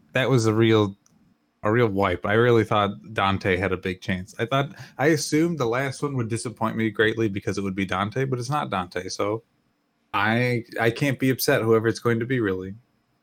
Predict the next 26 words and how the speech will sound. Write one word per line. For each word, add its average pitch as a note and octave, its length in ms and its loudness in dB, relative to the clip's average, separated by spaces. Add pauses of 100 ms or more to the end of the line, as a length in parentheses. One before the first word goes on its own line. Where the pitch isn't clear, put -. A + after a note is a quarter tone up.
(120)
I A#2+ 120 2
don't B2 280 0
think A#2+ 200 -2
I A2+ 80 2
could A2 180 -6
be A2 80 2
disappointed, G2 680 -6 (280)
but G#2+ 240 -2
I A2+ 80 2
have A2+ 100 2
no A2+ 160 4
idea G#2 240 4
who G2 60 0
it's F#2+ 100 -2
going F#2 220 -10
to F2+ 60 -12
be. F#2+ 180 -4
I G2+ 60 2
think C#3 320 0 (520)
it A#2+ 120 4
will A2+ 120 6
end A#2+ 160 2
on A2 120 4
a G2 40 2
bang. C#3+ 460 0 (580)
Uh, A2+ 40 -6